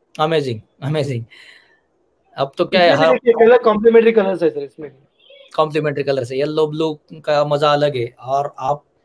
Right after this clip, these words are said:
Speaker 1: हर, हर element का जिस तरीके से खूबी से, अ, यूज़ कर रहे हैं, वो बहुत कुछ सिखा रहा है। बाकी कुछ बता
Speaker 2: या,
Speaker 1: नहीं
Speaker 2: ऐसा
Speaker 1: कीजिए।
Speaker 2: भगवान ने मेरे लिए बनाया है, ऐसा लग रहा है सर मेरे को।
Speaker 1: हाँ, सब कुछ आपके लिए बना है। आप जिस तरीके से देख रहे हैं, वो बोलते हैं ना कि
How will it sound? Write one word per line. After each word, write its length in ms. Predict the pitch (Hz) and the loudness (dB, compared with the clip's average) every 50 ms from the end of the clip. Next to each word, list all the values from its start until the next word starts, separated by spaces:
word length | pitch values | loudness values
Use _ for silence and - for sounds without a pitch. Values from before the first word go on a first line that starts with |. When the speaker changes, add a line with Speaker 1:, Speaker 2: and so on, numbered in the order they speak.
| _ _ _ _ _ _ _ _ _ _ _ - - | _ _ _ _ _ _ _ _ _ _ _ -4 -2
Speaker 1:
हर, 240 | 156 160 175 190 - 143 | -2 -2 -2 -4 -4 -2
हर 280 | 120 165 180 190 - - | 0 2 2 2 2 2
element 400 | 185 180 196 202 196 208 202 196 | 2 4 4 6 4 4 2 4
का 80 | 208 202 | 2 2
जिस 240 | 185 196 196 190 | 2 2 -2 -2
तरीके 280 | - 190 190 196 208 202 | -2 -2 0 0 0 -2
से 160 | - - 202 | 0 -2 -4
खूबी 340 | 196 - 196 185 175 202 190 | -2 2 2 2 4 4 2
से, 360 | 180 - 202 196 196 196 175 | 4 2 2 2 2 0 0
अ, 240 | 185 175 175 170 165 | 0 2 4 4 2
यूज़ 320 | 160 165 175 190 196 214 | 2 4 2 2 2 2
कर 120 | - 185 175 | -2 0 2
रहे 180 | 175 160 131 | 2 2 2
हैं, 80 | 127 131 | 0 -2
वो 200 | 135 147 160 160 | -2 -2 -4 -2
बहुत 220 | 156 160 175 175 | 0 0 0 0
कुछ 140 | 180 190 - | 0 -4 -2
सिखा 220 | - 175 - - 160 | -2 -4 -2 0 0
रहा 120 | 156 147 | 0 0
है। 140 | 123 120 123 | 0 -2 -2
बाकी 260 | 139 151 143 - 190 | -4 -4 -2 -2 0
कुछ 140 | - 196 185 | 0 0 2
बता 180 | 180 175 - | 2 2 4
Speaker 2:
या, 60 | - 196 | 4 2
Speaker 1:
नहीं 120 | 202 185 | 2 2
Speaker 2:
ऐसा 100 | 196 247 | 0 0
Speaker 1:
कीजिए। 220 | 247 226 - 196 | 0 0 -2 -4
Speaker 2:
भगवान 240 | 185 214 233 233 233 | 0 0 0 2 2
ने 60 | 240 | 2
मेरे 240 | 226 226 233 226 233 | 4 4 4 4 2
लिए 200 | 247 262 277 269 | 0 -2 -2 -2
बनाया 400 | 269 262 247 226 226 254 254 240 | -2 0 -2 0 0 2 2 2
है, 60 | 226 | 2
ऐसा 180 | 208 - 240 233 | 2 2 -2 -2
लग 140 | 214 202 180 | -2 -2 -4
रहा 80 | 180 | -4
है 80 | 196 180 | -6 -6
सर 180 | 170 180 151 147 | -8 -12 -12 -12
मेरे 120 | 151 143 156 | -12 -12 -12
को। 100 | - 131 | -14 -16
Speaker 1:
हाँ, 540 | _ _ - - 156 160 170 156 147 143 135 | _ _ -8 -2 0 0 2 2 2 0 0
सब 120 | 131 170 - - | -2 -4 -6 -4
कुछ 100 | 185 175 | -2 0
आपके 260 | - - - - 185 | 2 0 0 -2 -6
लिए 140 | 180 185 180 | -4 -2 -2
बना 200 | 170 175 175 185 | -2 -2 -2 0
है। 100 | 180 170 | 0 0
आप 260 | 160 156 160 160 160 | 0 0 -2 -2 -4
जिस 160 | 160 180 180 | -8 -8 -8
तरीके 400 | - - - 170 170 175 175 175 | -8 -4 -4 -4 -4 -2 -4 -6
से 140 | 170 - 185 | -8 -6 -8
देख 220 | 170 165 170 170 170 | -8 -8 -8 -6 -4
रहे 100 | 160 160 | -4 -2
हैं, 60 | 170 | -2
वो 80 | 175 | -2
बोलते 240 | 170 185 196 202 226 | -2 -2 -4 0 -2
हैं 80 | 233 226 | -2 -2
ना 80 | 226 | -2
कि 360 | 214 - 220 220 214 196 175 | -4 -4 -6 -6 -6 -8 -8